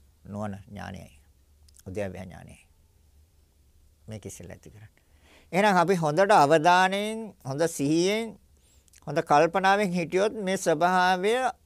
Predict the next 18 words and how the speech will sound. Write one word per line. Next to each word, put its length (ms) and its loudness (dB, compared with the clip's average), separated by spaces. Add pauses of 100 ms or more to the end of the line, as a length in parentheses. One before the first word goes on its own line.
(100)
අල්ලගන්න 760 0
පුළුවන්ද 560 -2
බැරිද? 300 -4 (2000)
ඇයි 280 -6
අපි 220 -12
ඒක 160 -16
කරන්නේ 380 -20
නැත්තේ? 400 -20 (1300)
අපි 160 -8
මෙච්චර 420 -6
කාලයක් 580 -4
ආවේ 200 -6
අර 120 -8
සන්තතිය 640 -12
තුල. 220 -20 (1600)
පැවැත්ම. 460 -8 (720)
පැවැත්මමයි 600 -10
හොයන්නේ. 320 -20